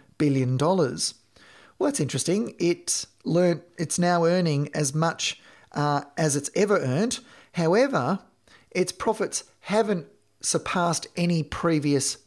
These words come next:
peak. In fact, a few years ago, it earned a billion dollars as well.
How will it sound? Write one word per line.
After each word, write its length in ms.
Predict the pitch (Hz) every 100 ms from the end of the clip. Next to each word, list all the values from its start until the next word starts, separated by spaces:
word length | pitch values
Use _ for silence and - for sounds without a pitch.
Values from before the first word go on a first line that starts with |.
| -
peak. 500 | - 233 - - - - - -
In 140 | 170 147
fact, 320 | 165 156 - - _ _
a 120 | 160
few 180 | 139 175
years 320 | 160 170 165
ago, 300 | 151 139 135 135
it 140 | 156 143
earned 240 | 139 135
a 40 |
billion 360 | 123 143 139 131
dollars 360 | 131 131 131 -
as 240 | 143 120
well. 520 | 170 214 190 143 139